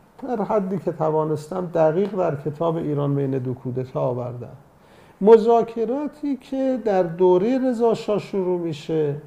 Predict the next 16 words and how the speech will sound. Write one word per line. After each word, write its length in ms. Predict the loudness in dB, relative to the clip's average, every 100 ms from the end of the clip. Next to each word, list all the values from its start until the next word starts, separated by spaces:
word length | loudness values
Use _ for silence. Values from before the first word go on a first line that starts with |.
| -4
تیمورتاش 800 | 0 0 0 0 -2 -2 -2 -2
با 140 | -4
کدمن، 1000 | -4 -8 -6 -4 -2 0 2 0 0 -2 -4 -12 _ _ _ _ _
تیمورتاش 680 | 0 2 2 0 0 0 0
در 220 | -2 -2
رأس 580 | 0 2 2 0 -6 -4
این 220 | -2 0
مذاکرات، 640 | 0 0 -2 -2 -10 -12 -16 -20 -18 -18 -20 0
اونم 360 | 6 6 6 4
برید 260 | 4 2
اسناد 600 | 2 0 0 -2 0 2
و 60 | 0
شواهدش 880 | -2 0 2 2 2 0 0 -2 -4
رو 60 | -2
مطالعه 600 | -2 -2 -4 -2 -2 -2
بکنید. 600 | -4 -8 -8 -6 -8